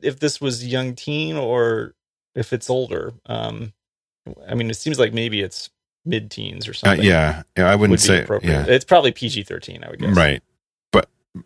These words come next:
Speaker 2: the effects, of course, look amazing, but the
Speaker 1: Yeah.
Speaker 2: he, you're gonna like Earth a lot. Okay, so
Speaker 1: Yeah.
Speaker 2: he brings him back to Earth.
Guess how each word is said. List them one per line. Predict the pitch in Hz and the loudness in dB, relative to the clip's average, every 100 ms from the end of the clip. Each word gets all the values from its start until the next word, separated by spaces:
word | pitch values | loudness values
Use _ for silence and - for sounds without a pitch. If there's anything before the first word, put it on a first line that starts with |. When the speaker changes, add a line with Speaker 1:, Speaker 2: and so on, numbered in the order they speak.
| _ | _
Speaker 2:
the | 104 104 | 4 4
effects, | - 117 92 | 6 4 2
of | 82 | -2
course, | - 90 76 | 2 2 2
look | 76 | 0
amazing, | 76 78 73 69 | 2 2 2 -2
but | 78 71 - | -2 -2 0
the | 71 64 55 _ _ _ | 2 2 -2 _ _ _
Speaker 1:
Yeah. | 123 104 - _ _ _ _ _ _ _ _ _ _ _ _ _ _ _ _ _ _ _ _ _ _ _ _ _ _ _ _ _ _ _ _ _ _ _ _ _ _ | 0 0 -4 _ _ _ _ _ _ _ _ _ _ _ _ _ _ _ _ _ _ _ _ _ _ _ _ _ _ _ _ _ _ _ _ _ _ _ _ _ _
Speaker 2:
he, | 104 95 _ _ _ _ _ _ _ - - | 2 2 _ _ _ _ _ _ _ -16 0
you're | 95 87 | 6 6
gonna | 90 85 | 6 6
like | 82 - | 4 2
Earth | 76 | 0
a | 69 | 0
lot. | 64 57 - | 0 0 0
Okay, | 85 80 | 4 4
so | - 90 78 - - | 6 4 4 -4 -8
Speaker 1:
Yeah. | 127 - 107 - _ _ - | -4 -4 -4 -10 _ _ -2
Speaker 2:
he | 104 95 | 4 4
brings | 104 104 98 92 | 6 6 6 6
him | 87 | 6
back | 82 80 78 - | 6 6 4 2
to | 95 71 | 4 6
Earth. | 78 71 64 - | 4 2 0 -8